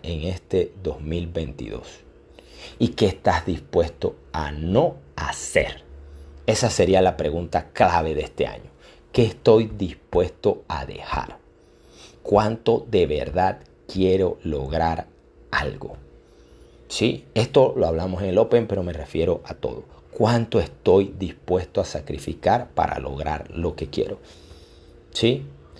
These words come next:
¿Cuánto estoy dispuesto a sacrificar a esa emoción del día a día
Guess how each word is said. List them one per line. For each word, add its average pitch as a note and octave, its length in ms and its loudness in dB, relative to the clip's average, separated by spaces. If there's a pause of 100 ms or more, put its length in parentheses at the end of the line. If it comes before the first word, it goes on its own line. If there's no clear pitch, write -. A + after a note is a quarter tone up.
(120)
¿Cuánto G#2 380 4
estoy G2 320 2
dispuesto F#2 540 0
a F2 40 -2
sacrificar E2 640 -2
a F2+ 40 -2
esa F2+ 200 -2
emoción F2+ 460 -2
del D#2 200 -2
día F#2+ 220 4
a F2+ 60 2
día C#3 360 2